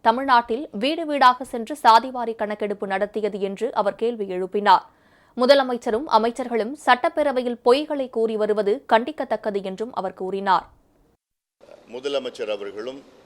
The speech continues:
Speaker 2: பல அமைச்சர்களும் தமிழ்நாட்டில் ஜாதிவாரி கணக்கெடுப்பு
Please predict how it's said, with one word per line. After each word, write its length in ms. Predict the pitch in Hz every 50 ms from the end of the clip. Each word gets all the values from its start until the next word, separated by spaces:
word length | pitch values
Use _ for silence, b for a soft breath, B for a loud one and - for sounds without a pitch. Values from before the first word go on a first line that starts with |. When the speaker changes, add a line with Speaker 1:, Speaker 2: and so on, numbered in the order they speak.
| _ _ _ _ _ _ _ _ _ _ _ _ _ _ _ - _ -
Speaker 2:
பல 240 | 120 123 143 165 165 156 139 127
அமைச்சர்களும் 760 | 135 147 147 147 - 143 127 113 104 107 104 107 120 131 143 - - - - - - - - - - - - - - - - - - - - _ _ - - - -
தமிழ்நாட்டில் 640 | 123 135 156 165 165 160 156 151 156 165 160 156 151 - - - - - - - - - - - - - - - - - - - - - 101 101 120
ஜாதிவாரி 540 | 117 131 147 156 160 156 151 147 147 147 - 131
கணக்கெடுப்பு 480 | 127 127 127 131 127 120 120 - 117